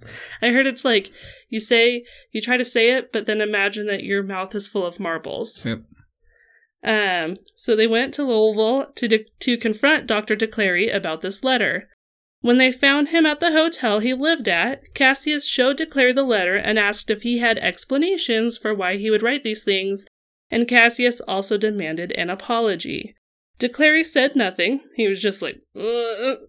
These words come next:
Speaker 1: I don't think you
Speaker 2: Uh-oh,
Speaker 1: come here."
Speaker 2: yeah. <laughs>
Speaker 1: So, Cassius grabbed a hickory stick that he had brought along for the occasion and started just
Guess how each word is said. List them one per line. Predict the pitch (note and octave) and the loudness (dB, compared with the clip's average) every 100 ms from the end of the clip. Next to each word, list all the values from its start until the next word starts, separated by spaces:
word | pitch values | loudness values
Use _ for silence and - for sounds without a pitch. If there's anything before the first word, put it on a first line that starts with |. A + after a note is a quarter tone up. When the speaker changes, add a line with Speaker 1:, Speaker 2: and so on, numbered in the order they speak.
| _ | _
Speaker 1:
I | D3+ | 0
don't | - A#3 | 0 2
think | - D4 | 2 6
you | C#4+ | 6
Speaker 2:
Uh-oh, | C#4+ | 8
Speaker 1:
come | D4 C#4 | 8 8
here." | C4+ C4+ | 8 10
Speaker 2:
yeah. | C#4+ D4 E4 C3+ - - E3 F3 D3 D#3 C#3+ D#3+ - | 10 10 10 6 2 0 0 0 -2 -4 -6 -10 -10
<laughs> | - - - - | -16 -20 -20 -10
Speaker 1:
So, | - E4 E4 A#3+ D4 F4 - - - | -2 4 6 6 4 2 -12 -18 -2
Cassius | A#3 A3+ B3 B3 - | 2 2 2 0 2
grabbed | A3 G#3+ | 2 2
a | G#3 | 2
hickory | C#4 F4 E4 C4+ | 2 2 2 2
stick | - G3+ A3 - | 0 -2 -2 -2
that | A3 | -4
he | G#3+ | -2
had | G3+ E3+ | -2 -2
brought | G3+ F#3+ | -4 -4
along | F3+ F3 F#3+ | -4 -4 -6
for | G#3 G3 | -4 -4
the | E3+ | -2
occasion | F3 G3 E3+ E3 F#3+ C#4 - _ _ _ _ _ _ - | -4 -4 -6 -4 -2 -2 -4 _ _ _ _ _ _ 2
and | C4+ C4+ C4 C4 C4 B3+ | 4 6 6 6 4 0
started | - A#3+ A#3 | 0 2 2
just | G#3+ G#3 | 0 -4